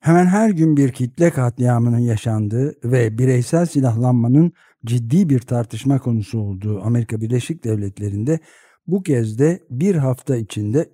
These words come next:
üç şaşkınlık verici cinayet işlendi. Önce on altı yaşındaki Ralph Yarl, yanlış evin kapısını çaldığı için ev sahibi tarafından vuruldu.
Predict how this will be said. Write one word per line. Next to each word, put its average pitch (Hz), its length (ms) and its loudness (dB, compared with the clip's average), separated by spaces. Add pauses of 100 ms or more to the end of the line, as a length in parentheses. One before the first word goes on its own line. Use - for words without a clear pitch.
(100)
üç 208 340 0
şaşkınlık 135 680 0
verici 120 400 0
cinayet 117 440 0
işlendi. 87 500 -10 (840)
Önce 156 500 4 (100)
on 165 140 4
altı 131 280 0
yaşındaki 113 680 -2
Ralph 117 400 -2
Yarl, 120 600 -2 (440)
yanlış 131 400 2
evin 131 280 2
kapısını 117 460 -4
çaldığı 110 500 -4
için 110 460 -6
ev 131 180 2
sahibi 110 420 -4
tarafından 104 640 -6
vuruldu. 104 520 -4